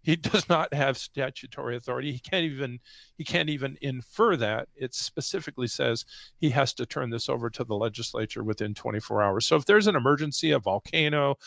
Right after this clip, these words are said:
a hurricane, a flood, uh, you know, he has twenty-four hours that he can act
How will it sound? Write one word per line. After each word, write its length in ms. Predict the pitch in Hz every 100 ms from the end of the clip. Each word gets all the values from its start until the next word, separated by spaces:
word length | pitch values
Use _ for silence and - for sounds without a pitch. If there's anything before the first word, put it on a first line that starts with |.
| - - -
a 60 | -
hurricane, 760 | - 147 135 139 131 127 120 -
a 120 | 98
flood, 640 | - - 131 127 127 117 - _ _ 135 -
uh, 220 | 117 110 113 _ - _ -
you 100 | 143
know, 220 | 135 127 _ _ _
he 160 | 180
has 220 | 185 196 -
twenty-four 460 | - 175 160 147
hours 300 | 139 123 110
that 120 | 123
he 140 | 127 135
can 200 | - 120
act 420 | - 104 - _